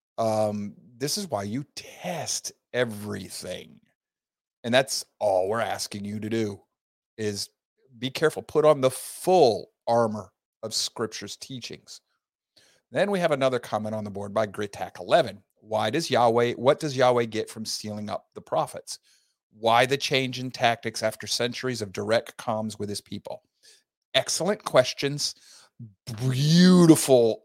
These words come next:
Uh, um, thank you very much, Gritak. I'm very happy for this question. This is an example of how Yahweh does not change, but we think he does. He didn't change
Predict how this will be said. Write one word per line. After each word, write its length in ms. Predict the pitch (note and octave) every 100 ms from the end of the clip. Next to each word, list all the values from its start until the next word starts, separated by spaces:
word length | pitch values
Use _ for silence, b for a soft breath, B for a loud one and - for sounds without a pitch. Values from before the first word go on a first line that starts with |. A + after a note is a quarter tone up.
| -
Uh, 140 | C3 C3
um, 260 | C3+ A#2+ A2+
thank 540 | - - - C#3 C3+
you 120 | C3
very 640 | A#2+ A2 G#2+ G#2+ C3 C3 A2
much, 280 | G2+ G#2+ -
Gritak. 400 | G#2+ - G#2 G#2 -
I'm 340 | G#2+ G#2 G2+ G2 _ _ _ _
very 260 | C#3 D3 A2+
happy 320 | A2 G#2+ G2
for 120 | -
this 160 | G#2 G#2+
question. 440 | - G#2+ _ F#2 _ b b b b b _
This 480 | A2+ A2+ C#3 D#3 -
is 160 | E3 D#3
an 80 | E3+
example 500 | D3+ C3+ C3+ B2+ B2+
of 100 | A#2
how 160 | A#2
Yahweh 460 | G#2+ G#2 G#2+ G#2+ G2+
does 280 | G2 G#2+ B2
not 240 | D#3+ F3+ -
change, 680 | A#3+ A3+ E3 D3+ D#3+ - _ _ _ _ _ _ _ _ _ _ _ A#2
but 140 | B2+
we 140 | C3
think 220 | B2+ D3 D3
he 120 | G#2+
does. 340 | F#2+ - - _ _ _ _ _ _ _
He 100 | B2
didn't 280 | F#3 E3+ A#2+ - - -
change 420 | E3+ E3+ C#3+ A#2+